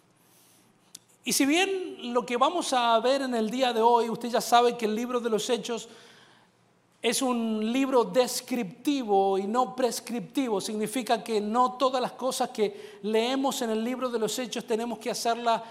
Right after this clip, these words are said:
exactamente igual. No es algún modelo para copiar, es una historia para entender.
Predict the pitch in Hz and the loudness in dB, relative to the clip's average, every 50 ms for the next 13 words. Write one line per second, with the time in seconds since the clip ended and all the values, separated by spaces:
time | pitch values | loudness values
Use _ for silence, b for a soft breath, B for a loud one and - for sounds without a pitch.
0 | B B B 220 - - - 269 254 254 - - 240 240 233 247 247 240 240 247 | B B B -4 -2 2 4 4 4 2 2 -4 -2 -2 -2 -2 -4 -4 -4 -4
1 | 214 196 202 240 233 226 214 214 214 202 202 208 226 233 214 - 233 233 226 214 | -4 0 4 4 4 4 4 0 0 0 0 0 0 0 -2 -2 -2 -2 -4 -4
2 | 226 226 214 214 226 214 202 240 262 254 254 220 - 233 214 208 214 214 196 165 | -6 -4 -2 0 0 0 0 0 0 -2 -2 -2 -2 0 -2 -2 -2 -4 -6 -4
3 | 240 247 233 226 226 220 208 214 233 214 214 208 185 - - - - 285 285 285 | -2 0 0 0 0 0 -2 -4 -2 -2 -2 -2 -2 -4 -6 -4 -4 -4 -2 -2
4 | 285 - 262 - 233 208 202 202 185 - 202 208 208 240 233 208 196 196 - B | -2 -2 -2 -2 -2 -2 -2 -2 -2 -2 -4 -2 0 0 0 0 -2 -4 -10 B